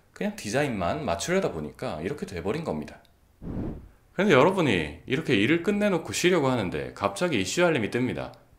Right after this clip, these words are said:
"디자인 변경 이슈네요. 매우 간단한 거니까 금방 좀 처리해달라고 합니다." 뭘까요? 삼 단 레이아웃 배치를 바꿔야 한다고 합니다. 원래는 헤더가 맨 위에 그리고 전체 폭을 차지하고 있는데 이게 아니라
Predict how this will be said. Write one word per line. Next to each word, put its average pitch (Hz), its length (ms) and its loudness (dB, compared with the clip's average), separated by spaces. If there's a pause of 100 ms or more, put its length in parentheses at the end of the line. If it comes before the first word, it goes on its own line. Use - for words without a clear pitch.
"디자인 185 340 2
변경 151 280 2
이슈네요. 98 500 -2 (140)
매우 123 220 6
간단한 170 400 2
거니까 156 360 0
금방 131 340 0
좀 135 140 -4
처리해달라고 123 540 2
합니다." 87 440 -4 (100)
뭘까요? 85 460 -2 (880)
삼 180 240 2
단 214 160 8
레이아웃 190 360 2
배치를 214 440 0
바꿔야 180 360 6
한다고 180 260 4
합니다. 82 420 -6 (320)
원래는 180 320 6
헤더가 226 420 2
맨 110 280 0
위에 92 500 -4
그리고 143 220 0
전체 131 300 -2
폭을 196 220 0
차지하고 196 440 2
있는데 87 480 -2 (380)
이게 165 160 4
아니라 101 480 2